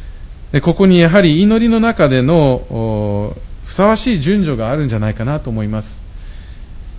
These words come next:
私も含めてですけれども、私たちが祈りを考えると、第一に何を考えるかっていうと、自分の願い事か、まあ、他の人たちの必要も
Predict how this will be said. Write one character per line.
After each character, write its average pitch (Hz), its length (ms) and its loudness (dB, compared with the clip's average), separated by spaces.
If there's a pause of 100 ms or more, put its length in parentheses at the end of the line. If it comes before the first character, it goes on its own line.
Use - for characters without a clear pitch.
(320)
私 180 320 2
も 175 140 4
含 190 180 -2
め 170 100 2
て 151 100 -2
で 123 100 0
す - 100 -8
け - 100 -4
れ 113 80 0
ど 120 80 0
も、 113 260 0 (520)
私 196 280 -2
た 170 100 -2
ち 127 120 -6
が 107 140 -2 (160)
祈 147 300 2
り 214 100 4
を 143 80 4
考 135 140 0 (160)
え 120 60 4
る 110 120 0
と、 123 280 -2 (300)
第 233 220 4
一 196 140 -2
に 123 140 2
何 190 260 2
を 147 80 2
考 131 120 -2
え 120 200 2
る 107 60 -2
か 110 100 -4
っ 101 40 -2
て - 160 -6
い 101 40 -2
う - 20 -4
と、 120 320 0 (340)
自 120 180 -2
分 208 200 2
の 202 100 4
願 147 320 2
い 147 40 -4
事 117 340 -4 (1500)
か、 302 180 4
ま 262 340 6
あ、 - 60 -4 (560)
他 110 220 -6
の 107 220 -2 (220)
人 - 180 -8
た 95 120 -4
ち - 120 -10
の 95 60 -4
必 - 240 -10
要 98 80 -2
も 98 220 -2